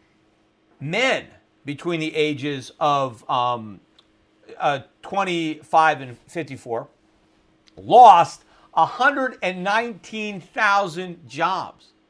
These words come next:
Hundred nineteen thousand jobs. So that means women gained jobs, but not as many as men lost.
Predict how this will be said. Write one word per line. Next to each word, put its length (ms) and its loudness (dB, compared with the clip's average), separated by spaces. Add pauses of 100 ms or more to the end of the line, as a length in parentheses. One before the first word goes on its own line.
(360)
Hundred 360 -4
nineteen 380 -4
thousand 340 0
jobs. 320 0 (320)
So 160 -4
that 200 4
means 240 -6
women 540 -2 (340)
gained 340 -4
jobs, 520 -8 (520)
but 160 -2
not 240 2
as 140 -6
many 260 -4
as 160 -6
men 240 -6
lost. 520 -4